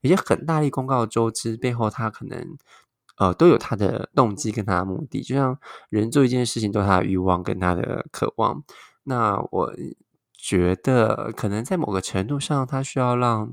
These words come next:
这是跟这个宇宙、跟这个世界的人交代他们的关系。那有些时候我就会去思考，诶，为什么，为什么这样的人他需要跟所有的朋友，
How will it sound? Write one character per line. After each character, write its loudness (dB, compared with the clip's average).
这 0
是 -4
跟 -2
这 0
个 2
宇 -4
宙、 0
跟 -2
这 -14
个 -8
世 -6
界 -2
的 -2
人 -6
交 -4
代 -2
他 0
们 -6
的 -6
关 -2
系。 -10
那 -6
有 -4
些 -2
时 -4
候 6
我 -2
就 -2
会 2
去 -2
思 -6
考， -6
诶， -2
为 -2
什 -8
么， -10
为 0
什 -4
么 -10
这 -2
样 2
的 -2
人 -6
他 -8
需 -6
要 0
跟 -6
所 0
有 6
的 -6
朋 -8
友， -2